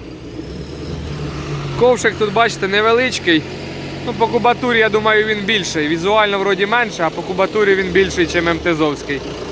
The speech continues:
Ну і сам по собі, сама, самі по собі вила оці ж, оці, теж такі коротенькі. Зато вони міцні.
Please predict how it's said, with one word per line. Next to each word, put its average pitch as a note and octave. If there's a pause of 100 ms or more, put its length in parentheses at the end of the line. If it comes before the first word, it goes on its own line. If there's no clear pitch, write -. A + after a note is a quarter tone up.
(520)
Ну A#3
і A3
сам A3+
по A3
собі, G#3 (1040)
сама, G#3
самі G#3+
по G#3+
собі G#3
вила G#3
оці E3+
ж, C#3+ (260)
оці, D#3 (500)
теж E3+
такі D#3+
коротенькі. E3+ (1300)
Зато G3
вони G#3+
міцні. D#3+